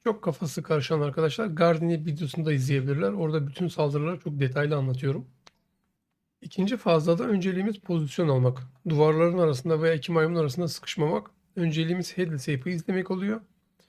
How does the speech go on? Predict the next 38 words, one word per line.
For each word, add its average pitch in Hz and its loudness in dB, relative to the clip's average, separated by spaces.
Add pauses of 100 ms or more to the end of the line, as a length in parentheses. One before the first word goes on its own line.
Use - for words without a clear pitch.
(260)
Çünkü 202 -4
ikinci 185 -2
maymunun 190 0
yalnızca 175 0
bir 180 -2
tane 151 2
saldırı 139 0
kombosu 143 -2
var. 233 -2
O 165 -2
beşli 151 0
combo. 156 0
Eliyle 156 0
bir 165 -4
tane 165 4
vurur, 165 -4 (380)
bir 160 -2
tane 147 -2
daha 165 4
vurur. 170 -4 (680)
Sonra 151 0
döner 151 4
iki 143 -6
tane 160 2
daha 170 4
vurur. 185 -6 (240)
Ondan 180 0
sonra 180 0
en 170 0
son 160 0
zıplayarak 170 0
üstünüze 165 0
gelir. 185 0
Zıpladığında 151 0
da 143 -2
doğru 156 2
anda 139 -2
tekrar 147 -4